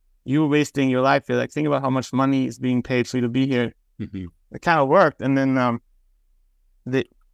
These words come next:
Speaker 1: th-, yeah, they, they sort of showed me the ropes. That, that was, like, I don't know what I would have done if that hadn't happened, 'cause I, I was just floating. I didn't know what was going on around me. And then, you know, after that, it, that's it.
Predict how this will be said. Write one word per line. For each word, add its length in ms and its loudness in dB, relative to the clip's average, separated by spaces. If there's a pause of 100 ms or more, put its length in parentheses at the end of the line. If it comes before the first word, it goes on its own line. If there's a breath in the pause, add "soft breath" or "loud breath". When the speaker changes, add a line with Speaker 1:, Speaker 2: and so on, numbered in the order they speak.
Speaker 1:
th-, 220 -12
yeah, 180 4
they, 180 2
they 120 -2
sort 240 -2
of 140 -4 (540)
showed 280 -2
me 120 2
the 80 0
ropes. 320 2
That, 240 0 (120)
that 140 -2
was, 240 -4
like, 260 0
I 60 -2
don't 100 2
know 80 2
what 100 0
I 60 4
would 80 0
have 120 -10
done 240 -2 (480)
if 60 -16
that 160 -2
hadn't 180 -2
happened, 360 0
'cause 160 -4
I, 140 2 (960)
I 80 -4
was 160 0
just 200 -8 (180)
floating. 460 2
I 80 0
didn't 180 2
know 160 4
what 100 4
was 120 -2
going 240 -2
on 160 4
around 260 -2
me. 220 -8
And 160 -2
then, 220 -2 (1300)
you 100 0
know, 80 2
after 340 2
that, 420 2
it, 180 -2 (420 soft breath)
that's 200 -14
it. 160 -4